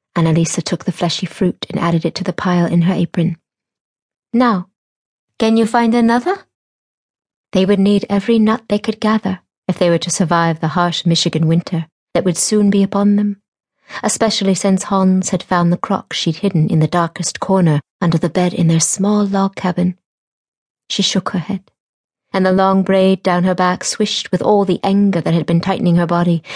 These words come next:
since she'd learned of her husband's latest gambling trip. "Who's the Dummkopf now? Who?" She was the Dummkopf, that's who.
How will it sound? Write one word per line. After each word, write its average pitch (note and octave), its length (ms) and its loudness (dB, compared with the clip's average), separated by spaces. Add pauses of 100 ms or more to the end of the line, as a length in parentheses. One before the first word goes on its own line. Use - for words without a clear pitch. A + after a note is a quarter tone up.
(160)
since - 240 -4
she'd F3 160 -2
learned E3+ 240 2
of E3 80 -4
her E3 100 0
husband's E3+ 440 -2
latest E3+ 460 -2
gambling E3 420 0
trip. - 380 -12 (1040)
"Who's B3 340 2
the B3 100 2
Dummkopf - 680 -2
now? F3 320 -2 (560)
Who?" B3 280 0 (1300)
She G#3 280 0
was F#3 140 0
the G3+ 100 2
Dummkopf, F#3 480 0 (320)
that's - 260 -6
who. F#3+ 180 -10